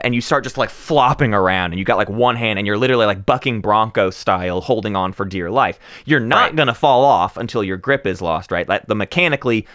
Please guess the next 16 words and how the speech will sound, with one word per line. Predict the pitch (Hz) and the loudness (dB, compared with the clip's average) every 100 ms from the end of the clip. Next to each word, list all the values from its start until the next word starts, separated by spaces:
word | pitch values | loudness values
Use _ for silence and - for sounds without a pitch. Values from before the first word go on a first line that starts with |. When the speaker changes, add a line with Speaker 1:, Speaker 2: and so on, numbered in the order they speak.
| - | -4
Speaker 1:
you | 120 | -4
will | 98 104 156 165 | -2 2 4 4
not | 135 131 | 2 -2
fall | - 127 107 | -2 0 2
off | 110 123 | 2 0
of | 98 | -2
it. | 92 - | -4 -2
Speaker 2:
Yeah. | 101 - - | -4 -6 -14
Speaker 1:
But | 120 233 147 - _ - | -2 2 2 -2 _ -6
you | 156 170 143 - | 0 0 -2 -2
do | 226 285 254 | 2 2 2
spend | - - 175 143 | -4 -2 0 0
time | - 147 131 127 | -2 0 0 -2
just | - | -8
sitting | - - 226 170 123 | -6 0 0 0 0
there | 104 92 92 92 | 0 0 -2 -4